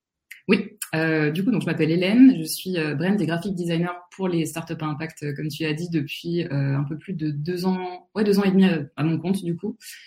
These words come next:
Et, euh, j'interviens sur deux types de missions phares. C'est, comme tu disais, la refonte d'identité visuelle. Donc, je vais rarement intervenir pour créer une première version d'identité visuelle.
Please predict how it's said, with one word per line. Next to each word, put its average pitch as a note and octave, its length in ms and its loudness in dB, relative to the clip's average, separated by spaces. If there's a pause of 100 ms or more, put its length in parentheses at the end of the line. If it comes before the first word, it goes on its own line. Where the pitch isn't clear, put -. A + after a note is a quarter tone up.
(300)
Et, F3 140 2
euh, D#3 200 4
j'interviens E3+ 380 2
sur D#3+ 220 0
deux F3+ 100 2
types F3+ 180 -4
de E3+ 120 0
missions D#3+ 280 0
phares. F#3 220 -4
C'est, D3+ 300 -2
comme D#3+ 140 -2
tu E3 120 -6
disais, E3 260 -2
la D#3 120 2
refonte E3+ 260 -2
d'identité E3 460 -2
visuelle. F3+ 320 0
Donc, E3 100 2
je D#3+ 60 -2
vais E3+ 80 2
rarement F3+ 260 4
intervenir F#3 480 0
pour - 140 -10
créer G3 440 2
une F3 60 -2
première E3+ 260 -2
version E3 240 -6
d'identité E3 440 -6
visuelle. E3+ 360 -2